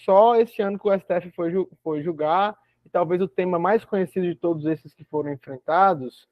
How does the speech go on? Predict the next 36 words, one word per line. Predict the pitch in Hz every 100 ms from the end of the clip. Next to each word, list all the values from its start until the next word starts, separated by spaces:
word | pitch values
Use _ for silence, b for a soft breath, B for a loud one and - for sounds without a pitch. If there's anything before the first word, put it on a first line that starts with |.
| _ _ _ _
e, | 135 156
e |
parte | - 156 165 -
deles | 143 156 135
estamos | 156 135
trazendo | 143 135 139
aqui, | 127 - 196 -
é | 170 185
o | 208
juiz | 185 208 190
de | 175
garantias, | 175 190 202 190 190 208 208 _ _ _ _ _ _
que | -
o |
nosso | 180 185 - 185
amigo | 170 175 165
Jontas | 165 175 180 175
vai | 160 160 165 170 175 170 170 165 _ _
abordar | - 160 156 165 160 147 151 156 160 156
já | 151
de | 151
imediato, | 160 151 143 156 165
que | -
ele | 147 143
vai | - 151
até | 147 156 165
ter | - 160
que | -
sair | 147 147
mais | 139 127
cedo, | - 156 170 147
que | 139
ele | 123
tem | 139
um |
compromisso, | 135 135 127 123 139 160 165 -